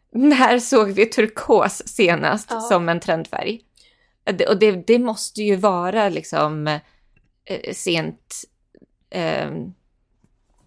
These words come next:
Speaker 1: ja, men typ tvåtusenåtta, tvåtusen tolv.
Speaker 2: Japp. Nej, men, och jag älskar ju
Speaker 1: Ja.
Speaker 2: turkos. Det är ju en färg som resonerar med mig. Det är en av mina absoluta favoritfärger. Himmelblå, turkosblå.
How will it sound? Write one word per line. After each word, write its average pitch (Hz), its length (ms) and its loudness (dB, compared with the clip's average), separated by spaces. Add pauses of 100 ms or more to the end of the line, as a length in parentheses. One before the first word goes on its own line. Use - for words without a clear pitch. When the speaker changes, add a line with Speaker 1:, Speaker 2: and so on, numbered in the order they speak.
(120)
Speaker 1:
ja, 220 80 -4
men 208 200 0
typ 180 200 -6
tvåtusenåtta, 156 1160 -4
tvåtusen 147 580 -10 (100)
tolv. 165 580 -10 (100)
Speaker 2:
Japp. 233 340 -6 (520)
Nej, 240 140 -6
men, 226 120 -8
och 233 100 -4
jag 247 240 2
älskar 240 260 -4
ju 202 60 4
Speaker 1:
Ja. 180 80 2
Speaker 2:
turkos. - 460 -4
Det 240 220 2
är 220 100 2
ju 214 100 -4
en 208 120 -6
färg 208 220 0
som 214 140 -8
resonerar 208 380 -4
med 202 40 -12
mig. 208 120 -8
Det 233 140 0
är 208 60 -4
en 220 100 -6
av 214 80 -6
mina 214 360 -6
absoluta 247 680 -4
favoritfärger. 214 720 -6 (180)
Himmelblå, 254 720 0
turkosblå. 214 1040 -2